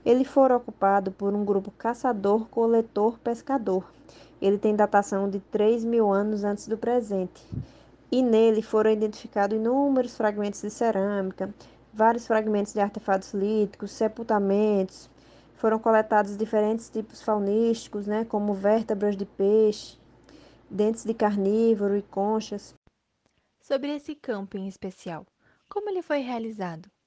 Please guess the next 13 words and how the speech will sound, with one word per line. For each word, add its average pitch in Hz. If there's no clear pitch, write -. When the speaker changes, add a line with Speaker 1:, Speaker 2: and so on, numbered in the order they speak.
Speaker 2:
Quais 269
os 254
desafios 214
e 202
as 202
expectativas? 185
E 359
os 349
resultados? 226
Foi 233
encontrado 226
algum 190
vestígio? 233